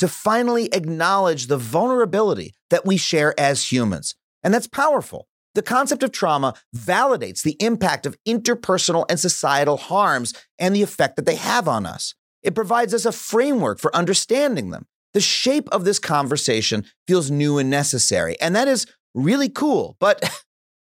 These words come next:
you know, just like anything in our culture, the conversation can get ahead of reality a little bit in ways that can get confusing. If you pop open TikTok, you'll see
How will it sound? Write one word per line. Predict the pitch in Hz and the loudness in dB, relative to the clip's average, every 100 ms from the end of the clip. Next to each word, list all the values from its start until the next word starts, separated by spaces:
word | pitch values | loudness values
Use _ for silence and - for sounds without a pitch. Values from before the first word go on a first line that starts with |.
| - | -2
you | |
know, | 294 254 | 0 0
just | 277 | 2
like | 294 226 | 2 2
anything | 254 302 294 | 0 0 0
in | 285 | 0
our | 269 | 0
culture, | 247 262 - 127 135 _ _ - | 2 0 0 -2 -4 _ _ -4
the | |
conversation | 190 247 220 226 330 302 233 226 | 0 2 2 0 2 2 2 2
can | 220 | 2
get | 202 214 | 2 2
ahead | 180 160 180 | 0 2 2
of | 160 | 0
reality | 160 156 151 160 147 | 0 2 2 2 0
a | 135 | 0
little | 143 139 | 2 0
bit | 117 143 110 | 2 2 2
in | 160 156 | 0 4
ways | 214 214 | 4 2
that | 160 | 0
can | 156 | -2
get | 160 165 | -2 0
confusing. | 156 135 190 214 131 - _ _ _ - | -2 0 2 2 0 -6 _ _ _ -2
If | |
you | 208 | 0
pop | 220 285 | 2 2
open | 277 220 | 0 -2
TikTok, | 170 277 - - 98 78 - _ | 0 -2 -2 -4 -2 -4 -10 _
you'll | - 247 | 2 4
see | - 247 220 | 4 0 0